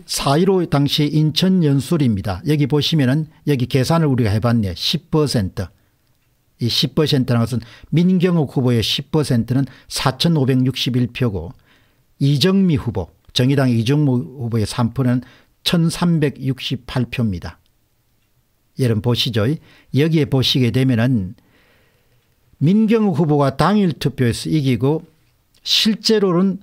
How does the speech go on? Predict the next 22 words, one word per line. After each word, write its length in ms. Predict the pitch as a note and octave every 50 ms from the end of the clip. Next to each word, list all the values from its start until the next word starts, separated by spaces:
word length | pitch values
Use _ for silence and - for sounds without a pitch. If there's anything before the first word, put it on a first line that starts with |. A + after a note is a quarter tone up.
| - _ -
사전 460 | - - - E3+ D#3 D3+ G#3+ A3+ A3
투표에서 420 | - G3 - - F3 C#3 - -
이겼는데 360 | F#3+ D#3 D3 B2 A#2+ A2+ A2 B2
이렇게 240 | C3 C3 G#2+ C3
조작을 520 | - - - A2+ A2+ G#2+ C#3+ E3+ D#3 D#3+ B2
해가지고 680 | G2+ G2+ G#2 A2+ A#2+ G#2 G2 F#2+ F2 G#2 G#2 G2 F2 - _ _ -
총 280 | - - D3 D3+ D3+
얼마나 380 | C3 A2+ A#2 A#2+ A#2 C3 C#3+ D3+
만들었습니까? 760 | C#3 C#3+ C3 B2+ A2+ C3 B2+ - - - C3 B2+ B2+ A#2+ F#2+ - - - - - - _ -
정영일 600 | - C#3 C3+ C#3+ D3 D3+ F3 G#3 A3 G#3+ G3 E3
후보가 380 | C#3+ D#3+ C#3 C3 B2+ B2+ B2+
이긴 320 | D#3+ G#3+ G#3+ G#3 G3+ F3+ D3+
것처럼 320 | C3 B2 - C3 A#2 G#2+
조작을 380 | - A2+ A2 G2+ B2+ C#3 C3 F#2+
해놓은 260 | G2 F#2+ F#2+ G2 G2
겁니다. 380 | F#2+ F#2 G2 G2 - F#2+ - _ _ _ _ _
정영일 480 | - - A#2+ A#2 A#2 B2+ C#3 C#3 C3 A#2
후보가 380 | G#2 G2+ G#2+ G2+ G#2+ C3 B2 - - - - _
사십일 680 | - - - - - - - - F#3+ D#3+ E3+ D#3+ D#3
점 220 | - E3+ D#3+ D#3+ D#3 -
오삼 380 | C3 B2+ B2+ - - D3 D3+ C#3+
퍼센트, 540 | - - G#2 E2 - F#2+ E2 D#2+ - -